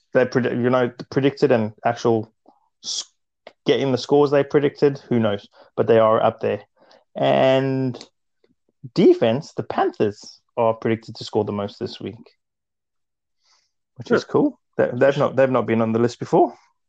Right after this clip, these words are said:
Speaker 2: After you've said that, uh, you need to start all your running backs
Speaker 1: Yeah, they're,
Speaker 2: against
Speaker 1: yeah,
Speaker 2: the Panthers.
Speaker 1: f-, f-,
Speaker 2: <laughs>
Speaker 1: yeah. So on the sleeper app, they predicted to get the, they'd be the best defense. Uh, but yeah, F-, Fabiano says that, oh, they must have a very, uh,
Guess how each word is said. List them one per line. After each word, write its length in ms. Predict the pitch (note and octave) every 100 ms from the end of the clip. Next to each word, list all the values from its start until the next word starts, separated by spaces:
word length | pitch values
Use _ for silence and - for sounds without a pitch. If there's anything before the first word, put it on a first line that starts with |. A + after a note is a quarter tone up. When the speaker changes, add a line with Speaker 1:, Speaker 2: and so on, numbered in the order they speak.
| _
Speaker 2:
After 240 | B2+ -
you've 160 | B2+ A#2+
said 280 | - B2+ A2
that, 280 | A#2+ A#2+ - -
uh, 240 | A#2+ A2+ A#2
you 80 | A#2
need 200 | A#2+ A#2
to 80 | A#2
start 340 | - B2 A#2
all 160 | A#2+ A#2
your 180 | G#2+ G#2+
running 260 | A#2 A2+ A2
backs 120 | D3
Speaker 1:
Yeah, 100 | F3+
they're, 140 | C#3
Speaker 2:
against 300 | C#3 D#3 B2+
Speaker 1:
yeah, 200 | A2+ - -
Speaker 2:
the 400 | - D3+ D3 E3
Panthers. 280 | E3+ G#3+ -
Speaker 1:
f-, 120 | G#3
f-, 100 | D#3+
Speaker 2:
<laughs> 0 |
Speaker 1:
yeah. 300 | D3+ C3 - -
So 300 | - D3+ C#3 -
on 120 | D3+
the 60 | D3
sleeper 360 | - F#3 E3
app, 100 | D3 -
they 120 | D3+
predicted 420 | D3+ C#3 - C3+
to 80 | A#2+
get 140 | A#2+ -
the, 200 | B2 A2+ - _ -
they'd 180 | - A#2
be 100 | B2
the 100 | A#2
best 240 | A2 A#2 -
defense. 560 | B2 A2+ A2 C3+ - _ _ - - _
Uh, 240 | C3+ B2 A#2
but 140 | A#2
yeah, 120 | A#2 A2+
F-, 300 | - C#3 C3+
Fabiano 500 | C3+ A#2+ A#2+ A#2 A#2
says 300 | - A2 -
that, 140 | A2 A2
oh, 140 | A#2
they 100 | A2+
must 200 | B2 A#2+ A#2+
have 120 | A2
a 60 |
very, 340 | G#2+ A2+ G#2+ G#2 - _ _ _ _ _ _ _ _ _ C3+
uh, 340 | A#2 A2 A2